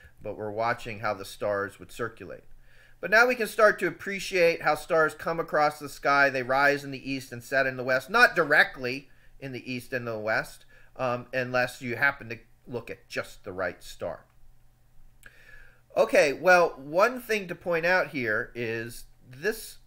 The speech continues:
star, and, um, it's actually two stars. These are Alcor and Mizar. And I'll go ahead and I'll stop it here at around, um, nine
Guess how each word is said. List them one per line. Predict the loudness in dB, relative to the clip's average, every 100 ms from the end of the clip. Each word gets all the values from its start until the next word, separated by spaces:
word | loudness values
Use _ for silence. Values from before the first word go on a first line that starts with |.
| -18
star, | -8 -2 -2 -2 -4
and, | -4 -6 -10 -6
um, | -4 -2 -4 -10 -18
it's | -16 -10
actually | -10 -10 -14
two | -12 -14 -14
stars. | -12 -4 -4 -4 -8 -16 -20 -20 -20 -16
These | -12 -4 0
are | 0 2
Alcor | 4 6 4 -2 0 2 2 0
and | -2 -2 -6
Mizar. | -4 0 0 0 -4 -6 -6 -8 -14 -20 -20 -20 -20 _ -12
And | -4 -4 -4 -4
I'll | 0 4
go | 6 6
ahead | 6 4 4
and | 2 2
I'll | 4 2
stop | 0 -2 2 4 4 2
it | -2
here | -4 0 4 4 0 -8 -16 -2
at | 2 4
around, | 2 0 2 2 2 -2 -4 -8 -4
um, | -2 -2 -2 -4 -10 -16
nine | -14 -6 -2 -2 0 0 0 -2 -8 -8 -12